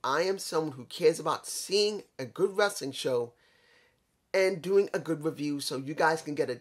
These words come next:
decent idea what you're gonna look at if you haven't looked at it, or if you want someone's opinion that you have seen it and you wanna know if your opinions coincide with somebody else. And the camera work from N W A sucks.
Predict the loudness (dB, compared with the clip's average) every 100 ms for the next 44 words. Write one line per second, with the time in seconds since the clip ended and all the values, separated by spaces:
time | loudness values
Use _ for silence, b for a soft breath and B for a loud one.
0 | _ -4 -2 -2 -2 -4 -4 -2 -2 -2
1 | -2 -2 -2 -4 -4 -10 -4 -2 -2 -2
2 | -4 -2 -4 -4 -8 -6 -4 -6 -8 -4
3 | -2 -2 -4 _ b b 2 2 2 0
4 | 0 0 -2 -4 -6 -8 -4 -2 -2 -2
5 | -4 -6 -4 2 2 0 -4 -4 -4 -4
6 | -2 -2 0 0 0 0 0 0 -2 -2
7 | -2 -6 -14 _ _ -4 -4 -2 -2 -2
8 | -6 -6 -4 -6 -8 -18 -20 B B B
9 | B B B B B _ _ 2 2 2
10 | -2 -8 -10 -2 2 2 2 2 0 -4
11 | -2 2 2 0 -8 _ _ -4 0 0
12 | 0 0 0 -2 -6 -6 -18